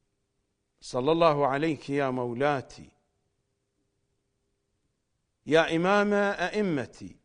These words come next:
يا سيدة ساداتي، يا حجة حججي،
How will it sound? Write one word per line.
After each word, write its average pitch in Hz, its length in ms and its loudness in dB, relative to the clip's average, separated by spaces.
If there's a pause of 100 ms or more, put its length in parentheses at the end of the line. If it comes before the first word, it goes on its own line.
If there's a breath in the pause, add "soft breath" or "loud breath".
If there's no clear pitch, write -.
(120)
يا 139 180 2
سيدة 170 720 -2
ساداتي، 147 920 0 (1900)
يا 135 140 2
حجة 165 580 -2
حججي، 123 680 -4